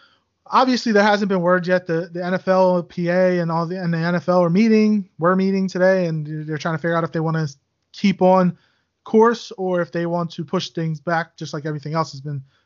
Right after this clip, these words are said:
put on hold and pushed back. So it'll be interesting to see. Obviously, there are big, big things that could happen for the Philadelphia Eagles this week. Um, when it comes, uh, if everything stays in line, starting at twelve o'clock Monday, Monday afternoon,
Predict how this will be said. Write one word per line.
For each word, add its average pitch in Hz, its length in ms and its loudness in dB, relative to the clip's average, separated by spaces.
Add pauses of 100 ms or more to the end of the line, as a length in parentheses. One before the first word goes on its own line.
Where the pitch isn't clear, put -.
put 165 120 -2
on 151 140 -2
hold 151 260 -4
and 139 100 -8
pushed 139 220 -14
back. 135 260 -6
So 143 240 -8 (500)
it'll 196 120 -2
be 220 100 4
interesting 220 300 -2
to 196 60 -2
see. 196 200 -2
Obviously, 202 440 2
there 180 160 4
are 160 40 -2
big, 165 520 -4 (680)
big 196 340 4
things 156 300 -4
that 147 140 -6
could 156 100 -4
happen 151 220 -4
for 147 120 -8
the 135 80 -12
Philadelphia 147 440 -6
Eagles 151 240 -4
this 139 180 -6
week. 156 220 -2 (480)
Um, 139 460 -2
when 147 160 -6
it 147 80 -6
comes, 160 480 -2
uh, 151 200 -8 (120)
if 185 420 0
everything 190 400 0
stays 180 300 -2
in 175 80 0
line, 180 340 0
starting 170 340 0
at 160 100 -6
twelve 175 240 -2
o'clock 180 320 0
Monday, 185 280 -2 (360)
Monday 180 200 0
afternoon, 196 480 2